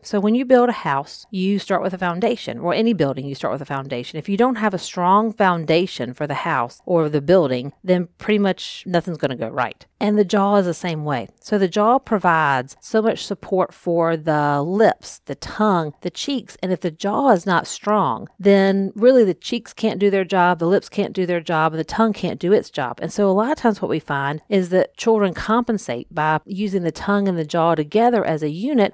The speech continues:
Well, when you get in connected speech in paragraphs and they're speaking in paragraphs, the tongue is not gonna be able to articulate properly and to move in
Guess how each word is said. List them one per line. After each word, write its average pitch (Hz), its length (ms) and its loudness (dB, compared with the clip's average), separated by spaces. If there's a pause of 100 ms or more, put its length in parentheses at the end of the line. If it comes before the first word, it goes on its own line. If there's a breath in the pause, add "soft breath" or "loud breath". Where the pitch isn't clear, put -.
Well, 226 160 6
when 262 140 2
you 269 100 0
get 240 160 4
in 214 120 0
connected 175 520 -4
speech - 640 -4
in 156 140 -8
paragraphs 175 580 -2
and 170 80 -8
they're 147 60 -6
speaking 190 300 -2
in 170 60 -6
paragraphs, 196 460 -2
the 190 160 0
tongue 269 300 2
is 208 80 4
not 196 140 2
gonna 185 100 -6
be 185 100 2
able 165 140 0
to 170 80 -2
articulate 185 680 0
properly 156 540 0
and 143 80 -4
to 160 60 -4
move 196 280 2
in 180 120 0